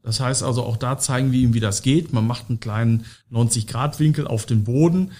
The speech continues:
würde da die Profile auslegen. Die werden mit Rahmenbohrschrauben miteinander verbunden.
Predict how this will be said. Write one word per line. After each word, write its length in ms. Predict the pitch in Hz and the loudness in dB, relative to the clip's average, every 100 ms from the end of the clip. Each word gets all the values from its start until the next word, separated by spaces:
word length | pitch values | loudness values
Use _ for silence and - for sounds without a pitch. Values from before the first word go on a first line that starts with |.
| _ - | _ -2
würde 220 | 131 123 | 0 0
da 120 | 123 | 2
die 100 | 123 | 0
Profile 440 | 127 120 135 120 | 0 -2 0 0
auslegen. 720 | - 147 156 165 156 165 170 | 0 0 2 4 4 4 0
Die 100 | 127 | -2
werden 220 | 113 120 117 | 0 2 2
mit 180 | 113 | 0
Rahmenbohrschrauben 1300 | 104 120 139 139 131 - _ 117 120 - 110 120 123 | 0 0 0 0 -4 -10 _ -4 -2 -2 -2 2 2
miteinander 420 | 113 117 113 113 | 2 0 0 0
verbunden. 680 | 107 107 113 156 156 190 | 0 0 4 2 2 -2